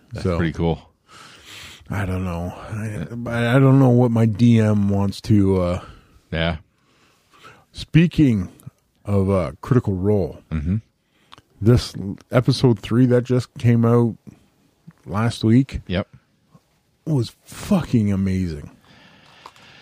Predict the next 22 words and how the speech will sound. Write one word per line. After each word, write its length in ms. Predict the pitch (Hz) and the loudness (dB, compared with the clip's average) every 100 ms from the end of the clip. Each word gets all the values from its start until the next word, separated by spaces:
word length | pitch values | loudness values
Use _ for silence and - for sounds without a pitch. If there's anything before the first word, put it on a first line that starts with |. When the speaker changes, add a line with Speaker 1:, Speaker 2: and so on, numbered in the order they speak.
| _ - | _ -6
Speaker 2:
They 520 | 113 147 175 185 175 | 2 4 4 4 2
Speaker 1:
I 140 | 110 113 | 2 2
want 520 | 101 101 95 104 87 | 2 2 2 0 -2
to, 480 | - 95 90 82 82 | -6 -2 -2 -4 -8
I 120 | - 98 | -6 -4
really 420 | 87 92 95 90 | -2 0 0 -2
do 440 | 73 85 82 82 | -4 -4 -2 -2
want 340 | 76 80 78 - | -4 -6 -6 -8
to 260 | 85 78 | -6 -6
watch 460 | 73 78 73 58 - | -4 -6 -8 -10 -10
or 120 | 76 | -10
listen. 640 | 76 76 80 - 76 71 | -8 -10 -10 -8 -8 -8
Like, 360 | 73 71 67 69 - | -10 -12 -14 -20 -14
I 120 | 80 | -12
do. 400 | 78 82 85 71 - - | -8 -4 -4 -6 -12 -16
I 80 | 85 | -10
just, 260 | 85 80 - - _ _ _ _ _ _ _ _ - | -8 -10 -14 -20 _ _ _ _ _ _ _ _ -6
I 60 | |
don't 160 | 107 - | -6 -4
think 160 | 95 85 | -4 -2
I'm 140 | 82 | -4
gonna 260 | 78 78 | -4 -8